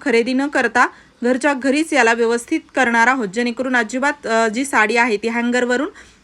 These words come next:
कसाही कपडा असू द्या निसटणार नाही. तर यासाठी बघा, आपल्याकडे टाकाऊपासून टिकाऊ वस्तू आपण वापरणार आहोत, ती म्हणजे हेअर क्लिप. तर आता बघा, इथे मी हेअर क्लिप, अ, जी आहे ती क्लचर तुटलेलं वापरणार आहे, कारण की केसामध्ये असंही बसत नाही, आपण फेकून देतो याला,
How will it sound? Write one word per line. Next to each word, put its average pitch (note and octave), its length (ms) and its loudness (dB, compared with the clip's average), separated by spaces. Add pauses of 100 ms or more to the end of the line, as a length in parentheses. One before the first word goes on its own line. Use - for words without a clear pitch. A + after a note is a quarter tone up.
(180)
कसाही C#4+ 360 2
कपडा B3+ 300 2
असू A#3+ 180 -2
द्या C4 120 0
निसटणार B3+ 560 0
नाही. C#4 260 2 (340)
तर C4 60 -2
यासाठी C#4 400 0
बघा, C4+ 200 0
आपल्याकडे B3 480 0
टाकाऊपासून B3+ 640 -2
टिकाऊ C4 340 -2
वस्तू C4 240 -2
आपण A#3+ 200 -2
वापरणार A3+ 460 0
आहोत, A#3 300 0
ती B3 80 -4
म्हणजे B3 320 -2
हेअर C#4 180 2
क्लिप. G#3+ 280 -2 (440)
तर C4 100 4
आता B3+ 240 2
बघा, C#4+ 160 -2
इथे D4 220 -2
मी C#4+ 120 0
हेअर C#4 280 0
क्लिप, C4+ 400 -4
अ, A#3 180 2
जी B3+ 180 -2
आहे A#3+ 320 2
ती - 240 -12
क्लचर B3+ 420 -2
तुटलेलं B3+ 480 0
वापरणार A#3+ 480 2
आहे, B3+ 180 0
कारण A#3 240 0
की B3 100 -8
केसामध्ये B3 460 -2
असंही C4 280 -2
बसत D4+ 340 -2
नाही, B3+ 120 0
आपण A#3+ 220 -2
फेकून D#4 320 -6
देतो C#4+ 180 -2
याला, A#3+ 240 2